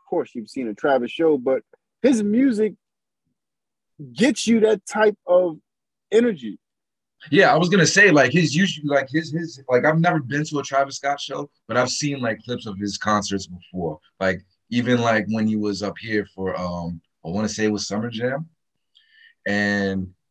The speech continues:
Speaker 2: you know, they mosh, they mosh to his music. It might, like, his music doesn't sound like the type, but they do.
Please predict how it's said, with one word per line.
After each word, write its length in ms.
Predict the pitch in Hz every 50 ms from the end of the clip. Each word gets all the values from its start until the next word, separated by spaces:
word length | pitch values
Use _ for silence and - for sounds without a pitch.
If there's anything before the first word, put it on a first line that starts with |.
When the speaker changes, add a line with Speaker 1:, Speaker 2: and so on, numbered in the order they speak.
| _ _ -
Speaker 2:
you 100 | 139 147
know, 300 | 123 117 107 104 101 101 _ _ _ _ _ _ _ _ _ _ _ _ _ _ _ -
they 100 | 117 -
mosh, 480 | 120 113 139 170 165 120 - - -
they 140 | - 117 139
mosh 320 | 143 127 139 165 160 -
to 80 | - 156
his 120 | 143 120
music. 360 | 131 139 139 120 104 92 85 - _ _ _ _ _ _ _ _ _ _ _ _ _ _ _ -
It 80 | 123 135
might, 260 | 139 147 143 117 120
like, 200 | 127 123 120 101
his 140 | 147 139 127
music 240 | 156 156 143 147
doesn't 240 | 127 147 139 147 135
sound 280 | 127 - 139 147 156 147
like 140 | 143 131 -
the 80 | 127 123
type, 280 | - 151 165 165 160 131
but 240 | 123 127 123 123 - _ _ _ _ _ _ _ _ _ _ _ _ _ _ _ _ -
they 180 | - 117 143 -
do. 320 | 143 170 160 127 95